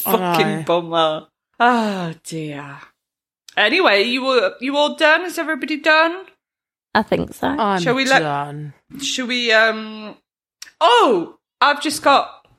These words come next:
Speaker 2: this is like a little life lesson. You know, like Jerry Springer does the final, or he used to, bless his
Speaker 3: Or,
Speaker 2: heart.
Speaker 3: uh,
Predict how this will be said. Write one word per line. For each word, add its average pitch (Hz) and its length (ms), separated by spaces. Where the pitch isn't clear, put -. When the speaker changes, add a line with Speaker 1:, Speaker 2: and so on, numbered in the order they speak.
Speaker 2:
this 208 220
is 214 140
like 190 240
a 185 40
little 180 220
life 175 440
lesson. 160 420
You 214 100
know, 226 180
like 220 240
Jerry 214 300
Springer 202 500
does 165 400
the 180 100
final, 170 720
or 151 180
he 160 140
used 160 460
to, 151 180
bless 151 240
his - 120
Speaker 3:
Or, 190 120
Speaker 2:
heart. 156 300
Speaker 3:
uh, - 120